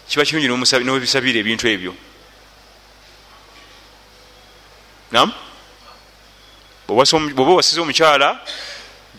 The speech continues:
bino bibaawo ku lunaku olusooka. Museeko omukono ku kyenyi, omusabire edduwa. Gye tugenda okusoma wano.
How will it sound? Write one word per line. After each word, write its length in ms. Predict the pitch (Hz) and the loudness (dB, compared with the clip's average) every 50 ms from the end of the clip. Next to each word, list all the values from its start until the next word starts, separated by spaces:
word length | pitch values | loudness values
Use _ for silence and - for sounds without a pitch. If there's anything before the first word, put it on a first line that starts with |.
| - - | -20 -10
bino 200 | 120 123 123 123 | -6 -4 -2 -2
bibaawo 460 | 135 156 170 165 165 170 170 165 139 - - - - - - - - - - - - - - - - _ - - - - - - - - - - - | 0 2 4 6 6 6 4 2 0 -2 -6 -14 -20 -20 -20 -20 -20 -20 -20 -20 -20 -20 -20 -20 -20 _ -20 -20 -20 -20 -20 -20 -20 -20 -20 -20 -12
ku 80 | - 117 | -6 -2
lunaku 240 | 127 143 139 139 | 0 0 0 0
olusooka. 480 | 120 117 113 - 135 120 117 - 120 98 - - - - - - - - - - - - - - - - - - - - - - - - - - - - - - - 104 | -2 -2 0 0 0 0 0 -2 -4 -6 -6 -12 -20 -20 -20 -20 -20 -20 -20 -20 -20 -20 -20 -20 -20 -20 -20 -20 -20 -20 -20 -20 -20 -20 -20 -20 -20 -20 -20 -20 -6 -2
Museeko 320 | - - 160 156 - 160 | 0 0 0 0 0 -2
omukono 320 | 151 143 123 147 160 147 | -2 -2 -2 0 0 0
ku 80 | 127 - | -2 -2
kyenyi, 540 | - - 135 127 127 127 135 147 190 226 - - - - - - - - - - - - - - - - - - - - - - - - - _ - | 0 0 2 2 0 0 -2 -2 -4 -4 -8 -16 -20 -20 -20 -20 -20 -20 -20 -20 -20 -20 -20 -20 -20 -20 -20 -20 -20 -20 -20 -20 -20 -20 -20 _ -16
omusabire 460 | 107 104 107 - - 120 127 139 131 | -10 -4 0 0 2 2 2 2 0
edduwa. 360 | 113 110 113 113 127 123 113 - - - - - - - - - - - - - - - - - - - - - - - - - - - - - | -2 -2 0 2 2 2 2 -2 -8 -20 -20 -20 -20 -20 -20 -20 -20 -20 -20 -20 -20 -20 -20 -20 -20 -20 -20 -20 -20 -20 -20 -20 -20 -20 -12 -8
Gye 80 | 104 104 | -6 -6
tugenda 260 | - 120 135 123 110 | -4 -4 -2 -2 -2
okusoma 320 | 104 - - - 123 120 | 0 0 -2 -2 0 0
wano. 200 | 117 113 98 90 | 0 0 -2 -2